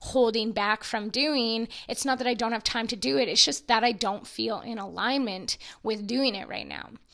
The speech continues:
And that's when being really self-aware comes into the picture too, because your body knows. Like, if you feel resistance against something, um, you know, it could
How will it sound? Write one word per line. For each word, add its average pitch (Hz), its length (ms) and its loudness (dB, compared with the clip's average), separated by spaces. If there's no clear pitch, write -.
And 254 160 2
that's 262 260 2
when 254 220 0
being 240 300 0
really 226 220 -2
self-aware 220 680 -2
comes 226 280 -4
into 220 160 -4
the 208 80 -6
picture 226 380 -4
too, 285 400 4
because 220 400 -4
your 240 340 -2
body 262 360 2
knows. 196 380 -4
Like, 196 140 -4
if 240 140 -8
you 262 100 0
feel 359 240 2
resistance 262 800 0
against 226 560 -2
something, 320 800 0
um, 214 540 -2
you 240 160 2
know, 220 260 4
it 233 160 -6
could 294 440 0